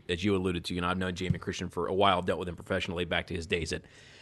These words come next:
Mount Saint Mary's, but he's just having a rough go of it at G W. It's, it's just not panned out so far,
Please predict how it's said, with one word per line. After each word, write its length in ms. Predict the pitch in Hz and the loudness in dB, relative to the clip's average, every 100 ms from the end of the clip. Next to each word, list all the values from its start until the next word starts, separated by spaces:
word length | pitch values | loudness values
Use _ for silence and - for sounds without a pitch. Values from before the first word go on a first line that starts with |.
| - | 4
Mount 180 | 113 107 | 6 8
Saint 140 | 120 | 8
Mary's, 360 | 135 131 127 110 | 10 12 10 8
but 300 | - 110 - | 6 6 6
he's 340 | - 117 98 | 2 2 4
just 300 | - 131 127 | 8 8 8
having 300 | - 120 117 | 8 8 8
a 40 | 101 | 10
rough 280 | 110 107 | 8 8
go 180 | 110 98 | 8 6
of 100 | 90 | 6
it 120 | 92 | 4
at 80 | 87 | 2
G 160 | 87 92 | 2 2
W. 420 | 85 78 78 67 | 4 2 0 0
It's, 160 | 78 - | -2 0
it's 180 | 85 | -2
just 240 | - 82 - | 0 0 2
not 240 | 87 95 | 2 2
panned 240 | - 101 95 | 4 4 6
out 220 | 92 87 | 4 4
so 140 | 98 | 0
far, 440 | 87 92 82 80 | 2 2 4 4